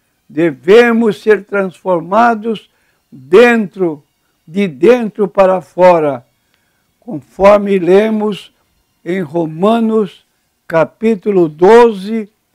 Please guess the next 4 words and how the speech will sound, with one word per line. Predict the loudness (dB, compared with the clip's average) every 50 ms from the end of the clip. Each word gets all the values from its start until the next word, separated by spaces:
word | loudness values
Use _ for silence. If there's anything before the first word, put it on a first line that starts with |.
| _ _ _ _ _ _ _
versículos | -10 -4 0 0 0 0 -2 -6 -14 -12 -10 -10 -10 -8 -8 -6 -4 -4 -4 -6 -8 -12 -12 -8
um | -4 -4 -2 -2 -4 -6 -8 -12 -16 _ _ _ _ _ _ _ _ _ _ _ _ _ _ _ _ _ _ _ _ _ _ _ _ _ _ _ -8
e | -4 -4 -4
dois. | -4 -2 0 2 2 2 2 0 -2 -6 -10 _ _ _